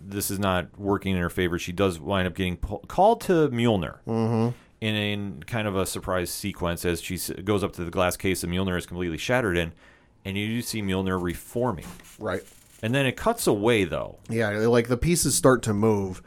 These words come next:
Speaker 2: and they start to, I think they, if I remember right, they start to glow blue a little bit,
Speaker 1: Mm-hmm.
Speaker 2: and then it cuts away before you see anything.
Speaker 1: Right. Well, then it cuts away, and then this is when Thor arrives, because once he shows up, Gore is already there.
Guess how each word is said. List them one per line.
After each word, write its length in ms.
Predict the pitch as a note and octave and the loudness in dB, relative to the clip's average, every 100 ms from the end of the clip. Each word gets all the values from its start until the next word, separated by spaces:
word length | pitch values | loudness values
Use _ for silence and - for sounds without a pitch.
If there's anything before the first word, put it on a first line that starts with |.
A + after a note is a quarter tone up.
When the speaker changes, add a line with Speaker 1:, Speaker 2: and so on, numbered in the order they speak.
| - - - | -20 -20 -8
Speaker 2:
and 100 | A#2 | 0
they 80 | A2+ | 2
start 200 | - C3+ | 4 2
to, 140 | A#2 | 2
I 100 | - | -2
think 180 | A2 C3 | -4 -4
they, 100 | D#3+ | 0
if 160 | C3+ A2 | -2 0
I 40 | |
remember 260 | A2 G#2 A2 | -2 0 2
right, 100 | A#2 | 2
they 60 | A2 | 2
start 200 | A#2+ A#2+ | 0 0
to 60 | |
glow 240 | F#2+ F2+ F2+ | -2 -4 -8
blue 300 | F2+ F#2 G#2 | -8 -2 2
a 40 | |
little 240 | B2+ C3+ D3 | 4 4 6
bit, 220 | D#3 - | 4 4
Speaker 1:
Mm-hmm. 360 | G#2+ G#2 G2 | 2 2 0
Speaker 2:
and 100 | C3 | 2
then 80 | B2+ | 4
it 80 | A#2 | 4
cuts 220 | A#2+ A2+ | 2 2
away 180 | G#2+ G2 | 4 2
before 340 | F#2+ - G#2+ F#2 | 0 -2 0 0
you 60 | |
see 180 | - F2 | 0 -4
anything. 320 | D#2+ D#2 D2+ - - | -6 -10 -14 -12 4
Speaker 1:
Right. 420 | F#2+ D#2 C2 - - _ _ _ _ | 6 6 4 -8 -20 _ _ _ _
Well, 120 | A2+ | 2
then 100 | A2+ | 4
it 80 | A2+ | 4
cuts 240 | - F#3 | 4 4
away, 260 | D3+ A#2+ A#2 | 4 6 6
and 80 | G#2+ | 6
then 120 | G2+ | 4
this 180 | G#2 G#2+ | 0 0
is 80 | G#2+ | 0
when 160 | F#2+ | 0
Thor 340 | F2 A2+ G#2 F#2 | 2 4 6 6
arrives, 500 | F#2+ C#3 A2+ G#2+ G2+ | 6 4 4 0 -2
because 520 | G2 - F#2 F2+ - | -6 0 0 0 -4
once 420 | D#2+ F2+ C3 D#3 | -8 0 0 0
he 180 | - D3+ | -2 -4
shows 380 | B2 - F#2+ F#2 | -2 0 2 2
up, 320 | A2+ F#2+ F2 | 2 2 -2
Gore 240 | - G#2 A2 | 2 4 4
is 100 | G2+ | 4
already 300 | G2 F#2 F#2 | 2 2 0
there. 400 | E2+ E2+ E2 | 2 2 2